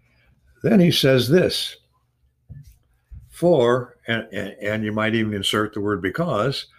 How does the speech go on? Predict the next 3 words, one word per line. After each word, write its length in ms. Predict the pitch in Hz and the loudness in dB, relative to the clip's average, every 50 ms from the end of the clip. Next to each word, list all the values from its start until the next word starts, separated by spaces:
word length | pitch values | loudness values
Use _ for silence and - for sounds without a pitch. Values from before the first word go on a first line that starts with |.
| _ _ | _ _
"for 840 | _ - - - - 180 214 202 165 131 123 123 143 160 156 135 - _ _ _ _ _ _ _ _ _ _ _ _ _ _ _ _ _ _ _ _ _ - - - _ _ _ _ _ _ _ _ _ _ _ _ _ _ _ _ _ _ _ _ _ _ _ _ _ _ _ _ _ _ _ _ _ - - - - _ _ _ _ _ _ _ _ _ _ _ _ _ _ _ _ _ _ _ _ _ _ _ _ _ _ _ _ - | _ -20 -20 -10 -4 -2 0 2 2 4 4 4 2 2 0 -4 -10 _ _ _ _ _ _ _ _ _ _ _ _ _ _ _ _ _ _ _ _ _ -20 -20 -20 _ _ _ _ _ _ _ _ _ _ _ _ _ _ _ _ _ _ _ _ _ _ _ _ _ _ _ _ _ _ _ _ _ -20 -20 -20 -20 _ _ _ _ _ _ _ _ _ _ _ _ _ _ _ _ _ _ _ _ _ _ _ _ _ _ _ _ -6
the 100 | 101 92 | -6 -6
flesh 840 | - - - - 202 202 170 165 160 - - - - - - - | -6 -6 -2 2 4 6 6 4 4 2 -2 -4 -6 -8 -12 -18